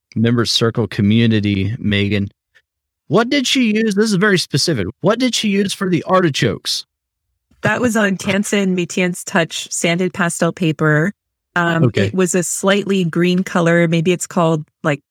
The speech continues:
Speaker 2: sky gray or something like that.
Speaker 1: Oh,
Speaker 2: Um,
Speaker 1: okay.
Speaker 2: I like to work on toned papers because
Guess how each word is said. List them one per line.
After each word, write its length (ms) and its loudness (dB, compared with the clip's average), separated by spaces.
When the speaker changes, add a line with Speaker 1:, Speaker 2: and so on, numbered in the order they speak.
Speaker 2:
sky 640 -2
gray 540 0
or 100 -4
something 320 -2
like 200 -2
that. 340 0
Speaker 1:
Oh, 100 2
Speaker 2:
Um, 440 2
Speaker 1:
okay. 320 -2
Speaker 2:
I 100 0
like 180 2
to 100 2
work 180 0
on 120 2
toned 380 -2
papers 520 0
because 600 0